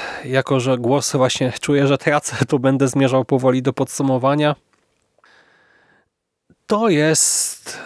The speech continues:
kino rozrywkowe, tak? Są tutaj elementy dość absurdalne, głupiutkie, głupie po prostu.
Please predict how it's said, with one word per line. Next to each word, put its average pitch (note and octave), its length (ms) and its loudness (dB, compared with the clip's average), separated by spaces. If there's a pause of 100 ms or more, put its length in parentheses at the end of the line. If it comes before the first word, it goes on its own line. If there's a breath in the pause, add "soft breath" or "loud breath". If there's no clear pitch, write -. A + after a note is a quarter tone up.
(140)
kino D#3 320 4
rozrywkowe, B2 760 2
tak? D#3 280 -2
Są F#3+ 240 -2
tutaj E3+ 600 -2 (400)
elementy C#3+ 880 0 (200)
dość D3 480 -2
absurdalne, A2 920 -2
głupiutkie, D#3+ 840 -2
głupie B2+ 440 2
po G2 120 -4
prostu. - 640 -4